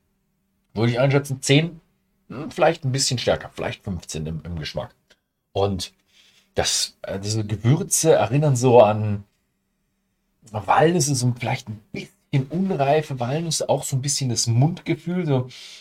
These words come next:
wenn man, ich weiß nicht, ob ihr schon mal unreife Walnüsse gegessen habt. Ich war mal bei so einer Walnuss-Ernte dabei. Ähm, und die haben sowas,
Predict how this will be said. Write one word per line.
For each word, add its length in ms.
wenn 100
man, 320
ich 60
weiß 140
nicht, 100
ob 40
ihr 60
schon 120
mal 400
unreife 420
Walnüsse 420
gegessen 420
habt. 200
Ich 80
war 80
mal 100
bei 140
so 60
einer 160
Walnuss-Ernte 920
dabei. 440
Ähm, 440
und 260
die 140
haben 140
sowas, 500